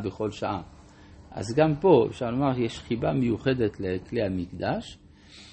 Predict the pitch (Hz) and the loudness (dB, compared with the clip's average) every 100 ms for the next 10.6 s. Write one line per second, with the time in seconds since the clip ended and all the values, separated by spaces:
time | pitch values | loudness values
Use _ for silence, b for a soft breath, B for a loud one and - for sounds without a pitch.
0 | B B - - 113 117 160 156 196 196 | B B -18 -6 -4 0 0 0 0 0
1 | - - 113 104 - - - 101 95 90 | 0 -2 0 0 -2 -8 -8 -2 0 0
2 | - - 101 151 175 - 87 - - - | -4 -10 -4 -4 -2 -2 -4 -4 -16 -12
3 | 101 98 - 175 180 - - 107 - 147 | -10 -10 -6 -2 -2 -4 -10 -16 -4 -4
4 | 90 - - - - - - - - 101 | -4 -8 -20 -20 -20 -20 -20 -20 -10 -6
5 | 101 - 139 117 - - - - 104 92 | -6 -4 -2 -2 -4 -14 -18 -10 -2 -2
6 | - - 95 131 135 101 - 139 180 156 | -2 -6 -4 -2 -2 -4 -4 -4 -2 -4
7 | - - b b b b - - 113 117 | -8 -16 b b b b -20 -8 4 6
8 | 127 170 156 139 135 165 147 123 - 156 | 6 4 2 0 2 2 2 0 0 0
9 | 135 - 127 - 147 - 117 110 104 120 | 0 -4 -10 -4 -4 -2 -4 -4 -6 -6
10 | 107 95 90 - - | -4 -6 -8 -16 -20